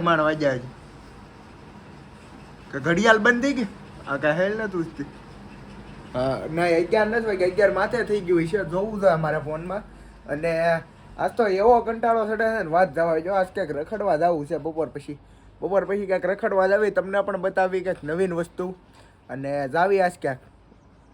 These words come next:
ફોન કરું હમણાં બધા ભાઈબંધને, ક્યાં છે હોય ને કે આજ ક્યાંક જાવી રખડવા. તો હંડો હમણાં રખડવા જાવી ને તમને બતાવી કે હું હું છે અહીંયા જોવા જેવું. ઘણું બધું તમે બતાવી દીધું છે. તમે પહેલાંના વ્લોગ ન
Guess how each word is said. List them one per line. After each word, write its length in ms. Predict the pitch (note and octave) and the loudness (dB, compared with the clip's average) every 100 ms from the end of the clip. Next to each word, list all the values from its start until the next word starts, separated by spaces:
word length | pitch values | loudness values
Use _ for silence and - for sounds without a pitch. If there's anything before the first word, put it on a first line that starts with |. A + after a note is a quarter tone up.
| - - - - - - - | -20 -20 -20 -20 -20 -20 -2
ફોન 220 | F3+ G3 | 0 2
કરું 240 | F#3 A3+ B3 | 2 4 4
હમણાં 180 | A3 F#3+ | 2 2
બધા 200 | F3+ D3+ | 2 2
ભાઈબંધને, 440 | E3+ F3 F3 F3 F3 | 2 0 -2 -4 -4
ક્યાં 200 | F#3+ F#3+ | 0 0
છે 80 | F#3+ | 0
હોય 180 | F#3 F3 | -4 -4
ને 80 | E3 | -4
કે 100 | D#3+ | -4
આજ 240 | D#3 D#3 | -2 -2
ક્યાંક 240 | D#3 D3 C#3+ | -6 -4 0
જાવી 220 | F3 E3 C#3+ | 0 0 -2
રખડવા. 340 | C3+ C#3 C3+ - - - - - | -6 -8 -10 -14 -20 -20 -20 -18
તો 100 | - | -6
હંડો 240 | F#3 A3 G#3+ | -4 -2 -2
હમણાં 240 | F#3+ E3 | 0 0
રખડવા 340 | F#3 G3+ F3+ E3 | 0 0 0 2
જાવી 260 | G#3 A3+ | 4 2
ને 80 | F#3 | 0
તમને 240 | E3 F3+ E3 | -2 -2 -2
બતાવી 320 | F3 A3+ A3 F3 | -2 0 0 -2
કે 60 | |
હું 120 | F#3 F3+ | -4 -4
હું 100 | E3 | -4
છે 140 | D3 F#3 | -4 -6
અહીંયા 340 | E3+ D#3 D3+ - - - - - | -4 -4 -8 -14 -20 -20 -20 -4
જોવા 280 | D#3 E3+ D#3 | 0 2 2
જેવું. 200 | D#3+ D#3 | 0 0
ઘણું 240 | F#3+ G#3+ | 0 0
બધું 220 | G#3 A3+ | 0 0
તમે 180 | A3 G#3+ | 2 0
બતાવી 380 | G3 F#3+ B3 A#3 | 0 2 4 4
દીધું 200 | G#3+ A3 A3 | 2 2 2
છે. 60 | G3+ | 2
તમે 220 | G#3+ F#3 | 0 0
પહેલાંના 400 | G3 G#3+ G#3+ G3+ | 2 2 2 2
વ્લોગ 180 | G#3 G3+ | 2 0
ન 60 | F#3+ | 2